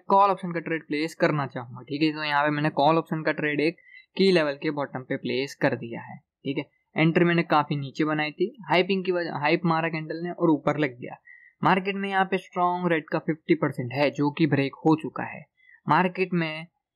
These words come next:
यहाँ थर्टी फ़ोर पे सेलर्स थे, but बायर ने लास्ट मोमेंट पे एक रेजिस्टेंस पे क्लोज किया है और प्रीवियस कैंडल को थर्टी वन से बायर पुश मिल रहा था, ठीक है, जो कि रिएक्शन में हमने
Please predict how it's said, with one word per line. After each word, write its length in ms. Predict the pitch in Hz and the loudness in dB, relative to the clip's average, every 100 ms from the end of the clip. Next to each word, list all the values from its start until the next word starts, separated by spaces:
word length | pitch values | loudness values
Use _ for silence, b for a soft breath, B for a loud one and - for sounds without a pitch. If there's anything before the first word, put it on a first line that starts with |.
| _ - | _ 2
यहाँ 140 | 180 | 2
थर्टी 320 | 180 160 - | 2 -4 0
फ़ोर 260 | 180 175 165 | 2 2 0
पे 80 | 170 | -4
सेलर्स 400 | 165 160 160 165 | -2 -2 -2 -4
थे, 180 | - 180 | 0 2
but 200 | 151 151 - | 4 0 0
बायर 280 | 139 160 156 | 2 2 0
ने 240 | 147 147 | -2 -6
लास्ट 400 | 156 139 165 170 | -2 2 2 2
मोमेंट 280 | 160 151 143 | 0 0 -2
पे 80 | 147 | -4
एक 80 | 143 | -4
रेजिस्टेंस 480 | 147 143 147 156 147 | -4 -6 -4 -4 -2
पे 120 | - | -2
क्लोज 400 | - 135 135 131 - | -2 -2 -6 -6 -6
किया 200 | 139 156 | 2 2
है 180 | 123 - - B B B | 2 -6 -14 B B B
और 80 | 180 | 0
प्रीवियस 420 | 180 233 220 247 | 0 -2 0 0
कैंडल 380 | - 208 175 151 | 2 2 2 0
को 180 | - 170 160 - _ _ _ _ _ _ _ _ - | 0 0 0 -2 _ _ _ _ _ _ _ _ 0
थर्टी 340 | 170 175 214 | 0 2 0
वन 200 | 180 175 | 2 2
से 280 | 165 143 143 165 143 | 2 -2 -2 -8 -4
बायर 280 | 135 147 170 | 0 2 0
पुश 280 | - 165 160 160 | 0 -4 0 4
मिल 200 | 185 190 | 4 4
रहा 260 | 160 131 131 | 2 0 -4
था, 240 | 143 143 160 _ _ - | -4 -4 -6 _ _ -4
ठीक 120 | 160 | -2
है, 80 | 156 | -2
जो 140 | 147 | -6
कि 320 | 151 165 180 147 | -8 -4 -2 0
रिएक्शन 360 | 147 156 156 | 0 0 0
में 140 | 143 143 | 0 0
हमने 320 | 131 139 170 | 0 -2 -4